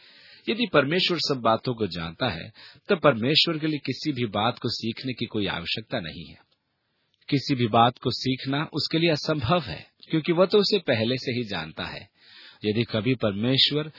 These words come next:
किसी बात को जानना चाहे, तब आप जान ले कि वह तो उस बात को पहले से ही जानता है। ध्यान दें, हमारे साथ समस्या यह है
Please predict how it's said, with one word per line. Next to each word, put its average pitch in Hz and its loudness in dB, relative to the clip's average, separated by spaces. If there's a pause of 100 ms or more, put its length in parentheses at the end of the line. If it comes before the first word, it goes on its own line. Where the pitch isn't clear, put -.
(240)
किसी 127 0
बात 107 0
को 139 0
जानना 98 -2
चाहे, 139 0 (320)
तब 127 2
आप 127 6
जान 110 4
ले 190 2
कि 143 0
वह 127 2
तो 143 0
उस 113 -2
बात 104 -2
को 117 -8
पहले 104 -4
से 120 -8
ही 110 -4
जानता 78 -8
है। - -12 (320)
ध्यान 131 -2
दें, 78 -12 (420)
हमारे 185 2
साथ 127 2
समस्या 117 -4
यह 113 0
है 104 -8